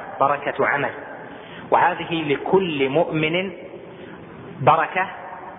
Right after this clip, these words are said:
راجعة إلى عمله الصالح، وذلك من ج-، وذلك من جهة إيمانه وتقواه وصلاحه وعمله الصالح،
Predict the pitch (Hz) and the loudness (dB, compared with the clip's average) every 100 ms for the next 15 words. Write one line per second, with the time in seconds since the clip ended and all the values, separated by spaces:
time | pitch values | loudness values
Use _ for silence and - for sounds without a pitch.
0 | - - - 120 156 151 143 131 123 135 | -14 -8 4 6 6 4 0 -2 0 2
1 | 135 113 151 151 131 127 - - 165 180 | 4 4 4 2 0 -4 2 4 4 2
2 | - - - - - - - - - - | -4 -8 -10 -12 -14 -14 -16 -16 -16 -6
3 | - 127 139 165 190 - - - - - | 2 4 6 4 0 -4 -10 -10 -12 -12
4 | - - - - - - - - - 123 | -14 -14 -16 -16 -16 -16 -14 -14 -4 2
5 | 139 131 - - - - 131 143 160 185 | 4 4 0 -4 -2 2 6 6 2 -4
6 | - 135 131 151 147 131 131 131 135 113 | -8 -4 0 0 0 -2 0 2 2 0
7 | - - - - - 123 117 127 135 147 | -8 -12 -14 -14 0 2 2 2 4 4
8 | 156 135 - 127 123 - - - - 117 | 4 -2 0 2 2 0 -6 -8 2 4
9 | 139 127 113 113 - 113 101 | 4 0 -4 -6 0 0 0